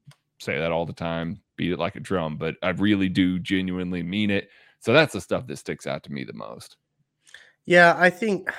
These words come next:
Speaker 2: <sighs> and raising that much money, I think for Terez, uh, just in a three-day period was
Speaker 1: Mm-hmm.
Speaker 2: just kind of one of those things where I was just, like,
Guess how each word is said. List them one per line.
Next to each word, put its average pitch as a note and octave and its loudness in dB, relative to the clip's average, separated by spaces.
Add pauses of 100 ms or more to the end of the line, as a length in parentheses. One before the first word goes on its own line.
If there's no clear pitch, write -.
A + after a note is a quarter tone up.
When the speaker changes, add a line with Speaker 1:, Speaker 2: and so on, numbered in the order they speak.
(160)
Speaker 2:
<sighs> - -20
and E3+ -6
raising G3+ 4
that D3 4
much C#3 -4
money, C3+ -6
I C3 -6
think C3+ -10
for C3+ -10
Terez, B2+ -6
uh, C#3+ -8
just - -12
in C#3+ 0
a C#3 -2
three-day C#3 -4
period A#2+ -6 (140)
was B2+ -6
Speaker 1:
Mm-hmm. G#2 2
Speaker 2:
just E2+ -2
kind D3 2
of C3+ -2
one C#3 -2
of C3+ 0
those B2+ -2
things B2+ 0
where B2+ 0
I B2+ 0
was B2 -4
just, - -12
like, A2 -12